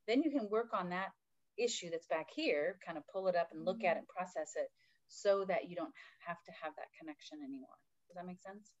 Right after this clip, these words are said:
Speaker 2: Yes. Yeah, that's actually makes a lot of sense. I, I should do that part. <laughs>
Speaker 1: I didn't hear you. What?
Speaker 2: I should do that. Like, trying to figure out why the words scare me so much.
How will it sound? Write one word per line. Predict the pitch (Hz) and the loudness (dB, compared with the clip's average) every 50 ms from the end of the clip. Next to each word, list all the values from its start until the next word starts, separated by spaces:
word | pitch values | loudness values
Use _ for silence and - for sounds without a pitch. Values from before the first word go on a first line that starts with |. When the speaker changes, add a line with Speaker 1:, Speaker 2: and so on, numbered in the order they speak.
| _ 170 | _ -18
Speaker 2:
Yes. | 170 190 254 277 233 175 - _ - - - - - - | -12 -10 -8 -8 -8 -10 -12 _ -20 -20 -20 -20 -20 -16
Yeah, | 175 196 240 277 247 185 170 | -10 -8 -6 -6 -6 -6 -6
that's | 226 262 262 - 269 | -8 -10 -10 -12 -16
actually | 233 _ - - 226 208 185 190 165 165 175 208 | -20 _ -18 -16 -16 -16 -16 -18 -20 -20 -20 -18
makes | 202 214 214 - | -20 -20 -20 -18
a | 170 | -20
lot | 165 196 240 269 | -20 -18 -18 -20
of | 220 - | -20 -20
sense. | - - 156 151 139 - - - _ _ _ _ _ _ _ _ _ _ _ _ _ _ | -20 -20 -20 -20 -20 -20 -20 -20 _ _ _ _ _ _ _ _ _ _ _ _ _ _
I, | - - - _ _ 190 | -20 -20 -20 _ _ -20
I | 170 - - | -20 -20 -20
should | - 190 _ - | -20 -20 _ -20
do | 220 233 | -20 -20
that | 247 _ _ _ 233 233 _ _ _ _ | -20 _ _ _ -20 -20 _ _ _ _
part. | _ _ _ _ _ - - - - - - 605 - - - 622 - - - - 640 - - - - 587 - _ _ - | _ _ _ _ _ -14 -14 -12 -10 -6 -6 -6 -4 -2 -2 -2 -2 -2 -4 -6 -6 -6 -8 -10 -12 -12 -12 _ _ 0
<laughs> | - | 2
Speaker 1:
I | 302 302 - | 2 2 2
didn't | - 233 220 208 | 0 0 0 0
hear | 208 208 208 185 | -2 0 0 0
you. | 170 160 151 151 | 2 2 0 -2
What? | 160 175 175 - | -2 -2 0 4
Speaker 2:
I | - 294 | 4 4
should | 285 - 415 262 - | 4 2 -4 -4 0
do | - 392 453 - 302 220 | 2 2 2 2 0 -2
that. | 302 294 494 554 - - _ _ - | 0 2 2 2 0 -4 _ _ -8
Like, | 269 320 254 240 226 _ _ _ _ - - 330 | -6 -6 -6 -6 -8 _ _ _ _ 4 4 4
trying | - 381 392 392 | 4 4 -4 -4
to | 370 370 - | -6 -4 -4
figure | 415 247 294 294 294 | -6 -6 -2 4 4
out | - 392 320 - - 247 | 4 4 4 -2 -8 -8
why | 240 262 233 285 339 349 349 349 349 339 320 330 330 _ _ _ _ _ _ _ - | -4 -2 2 2 4 4 2 0 -2 -6 -10 -12 -12 _ _ _ _ _ _ _ -8
the | 208 294 | -6 -6
words | 254 226 294 339 359 359 349 311 233 214 - | -4 -4 -4 -4 -2 -2 -4 -6 -8 -10 -12
scare | - - - 339 311 339 392 415 | -14 -14 -10 -10 -10 -10 -10 -12
me | 359 285 277 | -12 -12 -14
so | - - 269 226 214 | -12 -10 -10 -10 -10
much. | 208 202 208 208 208 220 - - - _ | -10 -10 -12 -14 -14 -16 -18 -20 -20 _